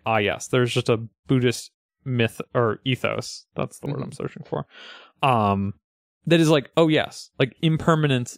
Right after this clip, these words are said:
Speaker 1: is beautiful."
Speaker 2: Mm-hmm.
Speaker 1: And, like, the idea that the end of something can be
Speaker 2: Mm-hmm.
Speaker 1: beautiful in and of itself. Um,
Speaker 2: Whereas, like, that conclusion from the movie feels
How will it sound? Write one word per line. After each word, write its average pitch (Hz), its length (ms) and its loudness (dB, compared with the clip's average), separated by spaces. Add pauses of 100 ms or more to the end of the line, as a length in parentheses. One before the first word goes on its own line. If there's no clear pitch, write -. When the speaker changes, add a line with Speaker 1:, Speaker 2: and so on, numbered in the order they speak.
Speaker 1:
is 123 240 2
beautiful." - 600 -6
Speaker 2:
Mm-hmm. 135 300 0 (380)
Speaker 1:
And, 135 140 2
like, 107 340 0 (380)
the 143 200 2
idea 139 580 2
that 135 200 0
the 120 240 -6
end 131 260 2
of 120 140 0
something 110 560 0
can 113 420 -2
be 104 560 -4 (280)
Speaker 2:
Mm-hmm. 135 80 -4
Speaker 1:
beautiful 120 580 0
in 135 140 0
and 117 120 0
of 107 140 0
itself. - 480 -6 (960)
Um, 101 420 0
Speaker 2:
Whereas, 180 240 -2
like, 180 200 -2
that 175 260 0
conclusion 165 500 -2
from 135 260 -2
the 123 60 -2
movie 143 460 0
feels 139 380 -2